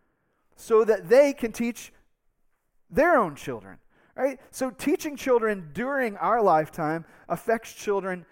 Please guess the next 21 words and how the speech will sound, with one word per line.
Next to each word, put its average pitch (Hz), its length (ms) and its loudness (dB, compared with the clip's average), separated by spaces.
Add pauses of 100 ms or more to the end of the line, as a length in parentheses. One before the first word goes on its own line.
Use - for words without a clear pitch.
(220)
after 170 380 -2
our 120 140 0
lifetime. 107 480 -10 (280)
Um, 147 400 -4 (720)
years 190 240 -4
ago, 208 180 6
I 190 80 10
read 185 240 4
this 196 140 2
book. 160 240 0
I've 170 160 0
mentioned 185 320 -8
this 175 120 -10
before, 151 420 -4
but 147 220 -4 (160)
I 143 60 -12
want 160 140 -8
to 156 40 -6
reiterate 151 420 0
it 127 80 -6
again. 127 340 -8